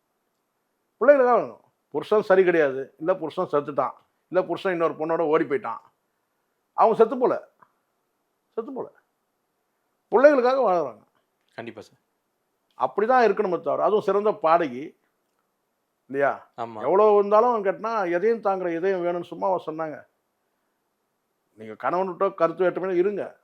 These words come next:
Speaker 1: தாராளமா, நமக்கு அது கருத்து வேற்றுமை வரும். ஆனா பிள்ளைக்காக நீங்க வாழ்ந்தாகணும்ல,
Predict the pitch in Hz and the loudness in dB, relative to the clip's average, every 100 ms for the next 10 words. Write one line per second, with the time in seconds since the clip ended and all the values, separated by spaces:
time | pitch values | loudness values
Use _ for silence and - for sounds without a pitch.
0 | _ _ _ _ - 127 143 151 139 123 | _ _ _ _ -8 -2 0 0 -4 -8
1 | 143 143 147 139 147 156 175 165 160 151 | -6 -4 -4 -6 -6 -4 -4 -2 0 0
2 | 170 - _ _ _ _ _ _ - 156 | 0 -6 _ _ _ _ _ _ -4 0
3 | 196 196 262 277 269 262 220 196 202 190 | 0 4 6 6 6 6 4 2 4 2
4 | 160 135 143 | 0 -6 -10